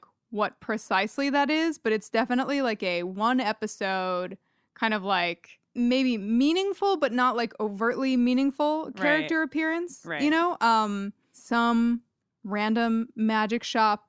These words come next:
Speaker 1: owner who bumps into one of the new characters and, like,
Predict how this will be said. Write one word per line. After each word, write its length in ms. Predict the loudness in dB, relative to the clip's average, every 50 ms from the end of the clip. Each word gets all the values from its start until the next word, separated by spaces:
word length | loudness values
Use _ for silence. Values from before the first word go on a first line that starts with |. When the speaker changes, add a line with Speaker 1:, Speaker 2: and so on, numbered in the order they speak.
| _
Speaker 1:
owner 520 | -2 -2 0 0 -2 -2 -2 -2 -4 -6 -8 _ -18
who 680 | -6 -4 -2 -2 0 -2 -2 -2 -2 -4 -4 -6 -8 -10 _ _ _
bumps 300 | -2 -2 -2 -2 -4 -4
into 340 | -4 -4 -2 -4 -2 -2 -2
one 160 | -2 -2 -2
of 80 | -2 -4
the 80 | -4 -4
new 160 | -4 -4 -6
characters 720 | -4 -4 -4 -4 -4 -4 -6 -6 -6 -4 -4 -6 -8 -10 -10
and, 180 | -6 -4 -4 -4
like, 320 | -4 -4 -6 -8 -12 _